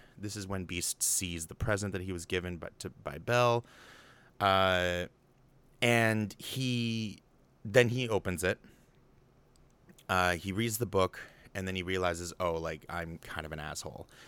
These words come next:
And so he goes down to the dungeon and apologizes, you know, and in my opinion, I think Belle forgave him way too quickly.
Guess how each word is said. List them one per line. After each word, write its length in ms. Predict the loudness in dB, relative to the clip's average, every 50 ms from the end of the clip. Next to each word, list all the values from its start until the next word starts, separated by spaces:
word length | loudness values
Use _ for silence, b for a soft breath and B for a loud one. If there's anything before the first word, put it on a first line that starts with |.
| B B B B B B B B B B B B
And 100 | -2 2
so 80 | 4 4
he 60 | 8
goes 200 | 8 8 8 8
down 200 | 6 4 4 4
to 100 | 2 2
the 80 | 2
dungeon 520 | 2 0 0 0 0 0 0 0 0 -2 -4 B B B B -4
and 300 | -2 -2 -2 -4 -6 -8 -8 -8
apologizes, 1120 | -4 -4 -2 0 4 4 4 4 4 4 4 4 2 0 -2 -4 -4 -4 -4 -6 -6 -8 B B B B B -10
you 80 | -8
know, 380 | -6 -6 -6 -6 -6 -8 -8 -10 -8
and 340 | -8 -6 -4 -4 -6 -6 -8
in 180 | -8 -10 -6 -2
my 200 | 0 2 2 2
opinion, 560 | 0 0 -2 -2 -2 -2 -2 -4 -4 -4 -2
I 100 | -2 -4 -4
think 260 | -2 -4 -6 -4 -2
Belle 200 | -2 0 0 0
forgave 380 | -2 -4 -6 -4 -4 -4 -4 -4
him 200 | -6 -8 -6 -4
way 180 | -4 -4 -4
too 160 | -4 -6 -6
quickly. 460 | -4 -4 -6 -4 -4 -6 -8 -8 -8